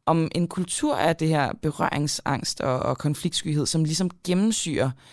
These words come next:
især de små grønlandske samfund.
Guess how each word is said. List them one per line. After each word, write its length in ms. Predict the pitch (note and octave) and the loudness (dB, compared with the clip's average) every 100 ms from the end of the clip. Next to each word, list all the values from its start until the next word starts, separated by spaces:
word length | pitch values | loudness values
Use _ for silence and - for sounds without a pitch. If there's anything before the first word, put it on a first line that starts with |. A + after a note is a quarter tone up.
| - - _ - | -20 -20 _ -6
især 240 | - F3+ | 0 2
de 100 | D#3+ | 2
små 400 | - F3+ E3+ - - | 0 2 0 -2 -4
grønlandske 720 | - C#3 C#3+ - - C3+ C3 - _ _ _ _ | 0 2 2 -2 -4 -6 -8 -12 _ _ _ _
samfund. 380 | - C3+ B2+ - | -2 -2 -2 -8